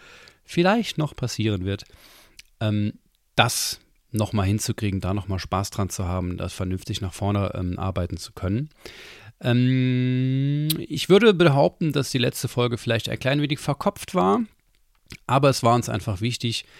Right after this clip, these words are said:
diese Themen sehr tief und intensiv zu besprechen. Deshalb haben wir auch länger als eine Stunde gequatscht und ihr habt jetzt eine zweite Folge vor euch, beziehungsweise in euren Ohren. Ich wünsche euch sehr viel Spaß dabei. Es wird diesmal etwas praktischer.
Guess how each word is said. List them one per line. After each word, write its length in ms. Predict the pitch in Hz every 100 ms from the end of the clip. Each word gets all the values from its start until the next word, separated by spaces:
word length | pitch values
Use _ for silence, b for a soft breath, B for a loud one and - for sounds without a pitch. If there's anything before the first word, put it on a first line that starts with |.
| B -
diese 180 | 107
Themen 300 | 107 117 110
sehr 180 | 95 104
tief 300 | - 131 127
und 60 | 117
intensiv 460 | 107 107 101 110 -
zu 120 | 92
besprechen. 500 | - - 143 143 131 B B -
Deshalb 320 | 110 117 -
haben 180 | 107 104
wir 220 | 104 101
auch 320 | 98 92 -
länger 320 | 98 95 160
als 160 | 135 113
eine 160 | 107 101
Stunde 300 | 127 123 110
gequatscht 480 | 101 104 104 -
und 80 | 110
ihr 120 | 98
habt 180 | 90 -
jetzt 180 | 101 -
eine 140 | 98
zweite 280 | - 98 107
Folge 400 | - 104 98 95 - B B
vor 320 | - - 123
euch, 320 | 110 101 104 -
beziehungsweise 360 | - 104 92
in 200 | - 113
euren 280 | 113 92 90
Ohren. 420 | 107 117 120 120 B B B B B
Ich 180 | - -
wünsche 260 | 156 151 147
euch 180 | 139
sehr 180 | - 120
viel 180 | - 117
Spaß 420 | - 127 143 175
dabei. 300 | - 151 147
Es 180 | 139 -
wird 300 | 156 170 -
diesmal 600 | 160 151 147 135 139 139 160 _ _ _ - _ -
etwas 360 | 113 - 104
praktischer. 680 | - 113 151 - 185 - 208